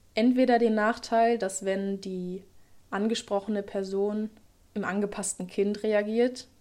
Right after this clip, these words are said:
dass sie eben nicht an-, eigenständig handelt, sondern immer auf Anweisungen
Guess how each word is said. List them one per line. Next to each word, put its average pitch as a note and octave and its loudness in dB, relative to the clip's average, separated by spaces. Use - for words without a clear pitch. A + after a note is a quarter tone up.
dass F#3 -8
sie F#3 -6
eben F#3 -2
nicht F3+ -6
an-, F#3+ -8
eigenständig G#3 0
handelt, C#4 -2
sondern F#3 -6
immer F#3 -6
auf - -8
Anweisungen A#3+ 0